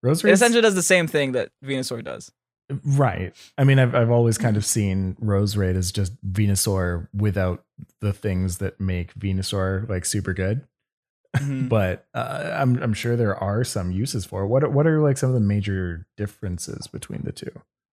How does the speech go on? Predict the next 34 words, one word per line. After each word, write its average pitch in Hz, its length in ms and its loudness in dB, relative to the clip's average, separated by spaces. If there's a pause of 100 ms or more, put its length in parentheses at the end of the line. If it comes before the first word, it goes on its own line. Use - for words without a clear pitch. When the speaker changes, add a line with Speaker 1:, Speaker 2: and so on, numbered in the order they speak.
(120)
Speaker 1:
Do 107 120 -2
they 107 120 0
have 131 220 0
Speaker 2:
I - 20 -2
think 170 100 0
Speaker 1:
any? 185 60 -2
Speaker 2:
it's 147 80 -4
m-, 131 180 -6 (280)
it's - 220 -10
mostly 143 300 -2
special - 460 -8
attack. 101 560 -10 (300)
It's, 98 220 -4
uh, 113 40 2
Speaker 1:
Oh. 127 520 -2 (1300)
I 117 40 -2
Speaker 2:
like, 120 60 2
Speaker 1:
don't 113 60 2
mean 120 120 2
to 127 100 2
put 135 180 0
you - 40 0
Speaker 2:
Roserade 120 40 2
Speaker 1:
on - 20 -
Speaker 2:
is 107 60 0
Speaker 1:
the 98 60 -2
Speaker 2:
just, - 160 -6
like, 120 100 0
Speaker 1:
spot - 40 -6
Speaker 2:
a - 40 -6
Speaker 1:
with 123 40 -6
Speaker 2:
whole 117 200 -2
Speaker 1:
that - 80 -16
one. 101 140 -10